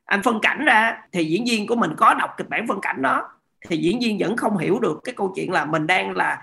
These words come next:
cái nhân tố, cái thành tố gì ở trong cái frame hình đó. Rồi, cái movement của diễn viên kết hợp với lại movement của camera á, nó là stage lodging á,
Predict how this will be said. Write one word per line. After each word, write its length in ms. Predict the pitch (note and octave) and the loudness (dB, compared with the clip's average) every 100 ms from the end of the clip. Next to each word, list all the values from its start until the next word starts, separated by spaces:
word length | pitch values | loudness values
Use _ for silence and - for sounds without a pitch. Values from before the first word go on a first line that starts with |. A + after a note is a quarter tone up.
| - | -6
cái 80 | |
nhân 200 | A#3 G#3+ | -4 -2
tố, 140 | G3+ C4 | 0 0
cái 100 | C#4+ | 0
thành 160 | F3 | -6
tố 220 | E3+ G3 C4+ | -2 -2 2
gì 200 | F#3+ D3+ | 2 2
ở 100 | D#3+ | 0
trong 180 | G3 F#3+ | -4 -4
cái 120 | B3 | -4
frame 280 | - G3 G3 | 0 0 0
hình 180 | D#3 C#3+ | -2 2
đó. 240 | E3 A3+ - _ _ _ | 0 0 -8 _ _ _
Rồi, 400 | G3 F#3 F3+ D3+ - _ _ | 2 4 2 0 -6 _ _
cái 120 | C#4+ D#4 | 2 4
movement 800 | C4 C#4 C#4 G#3+ G3 F#3 F3 D3 - _ _ | 4 6 4 0 0 2 0 -4 -10 _ _
của 180 | E3+ A3+ | 0 0
diễn 200 | G#3+ G#3+ | 0 -2
viên 440 | B3+ B3+ A3+ F#3+ _ | 0 0 0 -4 _
kết 200 | C#4+ D4+ | 0 0
hợp 320 | D4 D3+ - | -2 -2 0
với 80 | B3+ | -2
lại 100 | A3 | -2
movement 500 | F#3 G#3+ F#3+ E3+ E3+ | -2 -2 -2 -2 -4
của 300 | - D#3 F#3+ - | -4 -2 -2 0
camera 440 | A3 A3 G#3 G#3 | 0 0 2 2
á, 360 | G#3+ B3+ - - | 4 2 -2 -12
nó 200 | F#3+ B3 | -2 0
là 80 | A#3 | 0
stage 260 | - G3+ | -2 -2
lodging 360 | G3+ A#3 A#3 G#3+ | -2 0 0 0
á, 120 | B3+ | -2